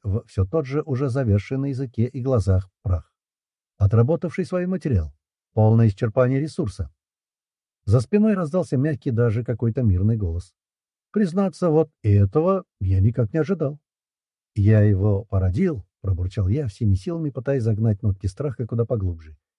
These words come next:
«Я его и убил». Оборачиваться было не нужно. Чувство объема предоставляло мне информацию обо всем,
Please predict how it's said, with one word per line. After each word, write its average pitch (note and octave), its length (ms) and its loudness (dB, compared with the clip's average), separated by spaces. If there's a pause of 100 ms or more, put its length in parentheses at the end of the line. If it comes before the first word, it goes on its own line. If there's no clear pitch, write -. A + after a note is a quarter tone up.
(120)
«Я G2+ 300 4
его A#2 520 2
и G2 140 0
убил». G#2 480 0 (720)
Оборачиваться G3+ 560 2
было E3 180 -2
не D#3+ 120 -2
нужно. B2+ 400 -4 (360)
Чувство A2 320 0
объема G#2+ 480 2 (280)
предоставляло A2+ 680 2
мне A2+ 160 2
информацию A2+ 560 -2
обо G#2 140 -2
всем, C#3+ 340 -2